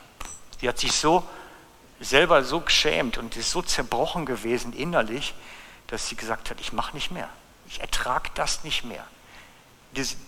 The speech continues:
ne, man, man, das ist ja auch irgendwo was mit Selbstwert und Scham und Schuld. „Ich mag nicht mehr.“ Und hinter dem Haus ging eine Bahnstrecke lang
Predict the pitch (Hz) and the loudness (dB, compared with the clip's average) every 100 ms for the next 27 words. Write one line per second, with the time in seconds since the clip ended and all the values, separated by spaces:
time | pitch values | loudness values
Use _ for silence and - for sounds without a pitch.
0 | - - - - 127 147 143 151 139 143 | -14 -20 -20 -8 -2 0 2 2 2 0
1 | - 127 135 - 156 - 143 151 156 135 | -4 -4 -2 0 2 4 2 4 2 2
2 | 131 123 120 107 123 151 - - 123 117 | 2 2 0 0 2 2 2 0 -2 0
3 | 131 165 - - 113 - - 135 147 170 | 2 2 0 -4 2 4 6 6 6 4
4 | - 113 - - 143 156 170 - - - | 0 -4 -2 0 -2 -2 -2 -2 -4 -14
5 | - - - - - - 135 139 143 - | -16 -20 -20 -16 -2 -2 2 4 2 0
6 | 165 160 - 175 131 98 - - - - | -6 -4 -2 -2 -6 -8 -12 -20 -20 -20
7 | - - - - - - - - - - | -20 -20 -20 -20 -20 -20 -20 -18 -16 -16
8 | - - - - - - - - - 123 | -18 -20 -20 -20 -20 -20 -20 -20 -4 -2
9 | 127 147 156 151 139 127 143 170 - - | 0 2 4 4 4 8 6 6 2 -4
10 | - - - - - - 165 135 131 123 | -6 -6 -8 -8 -18 -18 -6 -2 0 6
11 | 127 139 170 - - 151 170 151 143 156 | 8 8 6 4 4 0 2 2 0 -2